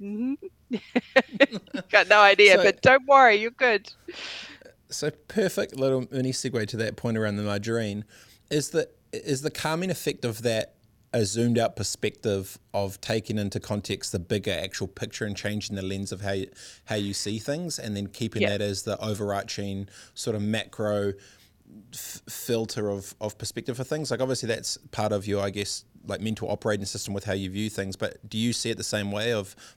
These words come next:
Speaker 2: that constant mirror back of, of perspective to, to really put
Speaker 1: Yeah.
Speaker 2: things with how they are?
Speaker 1: Yeah, for sure. So, um,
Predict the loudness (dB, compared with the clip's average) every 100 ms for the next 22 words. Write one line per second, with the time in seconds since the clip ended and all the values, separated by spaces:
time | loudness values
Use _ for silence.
0 | -10 -10 -6 -6 -6 -6 -6 -6 -10 -20
1 | _ _ -6 -2 0 0 -2 -2 -2 -4
2 | -6 -10 -10 -6 -8 -4 -4 -4 -6 -4
3 | -6 -6 _ _ -12 -6 -2 -2 -6 -8
4 | -6 -6 -6 -10 -12 _ -14 -6 -2 0
5 | -2 -6 _ _ _ _ _ -20 -20 -10
6 | 2 2 2 -2 0 0 -2 -2 4 6
7 | 4 0 0 4 4 4 0 -8 -20